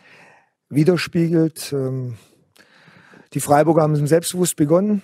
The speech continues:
das Spiel, und, ähm, bekommen dann diesen sehr, sehr strittigen Elfmeter,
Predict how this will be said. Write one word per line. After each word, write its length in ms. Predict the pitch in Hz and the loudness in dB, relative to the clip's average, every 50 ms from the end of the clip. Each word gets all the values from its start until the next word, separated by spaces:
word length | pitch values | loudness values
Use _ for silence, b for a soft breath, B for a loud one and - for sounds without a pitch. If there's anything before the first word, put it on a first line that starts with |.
| _ | _
das 140 | - 180 170 | -8 -8 -8
Spiel, 480 | 160 - - - 185 190 190 190 190 170 - _ _ 190 | -8 -4 -2 0 0 0 0 -2 -4 -6 -10 _ _ -12
und, 580 | 185 151 143 139 139 139 139 135 135 - - - | -8 -6 -4 -4 -4 -4 -4 -4 -6 -8 -6 -4
ähm, 480 | 143 143 139 139 131 135 135 127 117 b b b b _ _ _ _ _ _ _ _ _ b b b b b b b b b b b _ _ _ | -2 0 0 -2 -2 -4 -6 -8 -10 b b b b _ _ _ _ _ _ _ _ _ b b b b b b b b b b b _ _ _
bekommen 320 | 147 135 - 143 143 147 | -4 0 0 0 2 2
dann 140 | 147 143 143 | 2 2 2
diesen 280 | 139 139 135 131 143 | 2 0 0 0 -4
sehr, 340 | 135 123 127 127 127 139 139 | -4 0 2 2 4 4 2
sehr 220 | 131 123 131 131 123 | 2 2 0 0 0
strittigen 420 | - - - 143 127 139 123 127 | -2 -6 -8 -8 -6 -6 -6 -2
Elfmeter, 640 | 120 117 117 107 113 123 120 127 127 143 139 143 | -2 -2 -4 -2 -4 -2 -2 0 0 -2 -2 -2